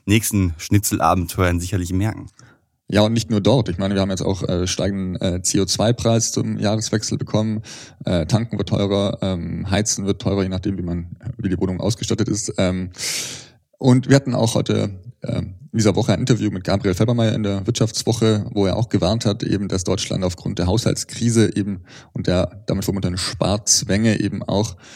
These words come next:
Speaker 2: äh, ja, das Risiko steigt, dass die Preise weiter nach oben getrieben werden tatsächlich. Und, äh, das klang dann alles nicht mehr ganz so optimistisch wie im vergangenen Herbst, wo man eigentlich gedacht hätte, okay, jetzt ist man von dem Höhepunkt Inflation runter und jetzt geht's auch wirklich relativ schnell wieder so Richtung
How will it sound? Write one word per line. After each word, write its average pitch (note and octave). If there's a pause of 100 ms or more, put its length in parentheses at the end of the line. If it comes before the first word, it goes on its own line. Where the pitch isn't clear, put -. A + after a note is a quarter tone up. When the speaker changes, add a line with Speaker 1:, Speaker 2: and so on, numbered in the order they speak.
(460)
Speaker 2:
äh, G2
ja, G2 (1040)
das -
Risiko B2+
steigt, A2
dass A2+
die -
Preise A2
weiter G2+
nach F2
oben D3+
getrieben F#2+
werden E2+
tatsächlich. A#2 (420)
Und, G#2+
äh, G#2+
das G#2+
klang A#2+
dann A#2
alles A#2
nicht B2+
mehr A2+
ganz C3
so B2
optimistisch B2
wie A2+
im G#2+
vergangenen G2
Herbst, A#2+
wo A2
man G#2+
eigentlich A2
gedacht A2+
hätte, G#2+
okay, -
jetzt -
ist -
man A2
von G#2+
dem G2+
Höhepunkt A#2+
Inflation A2
runter A#2+
und G#2+
jetzt G2+
geht's -
auch -
wirklich A#2+
relativ A2
schnell A2+
wieder G#2
so G2
Richtung A2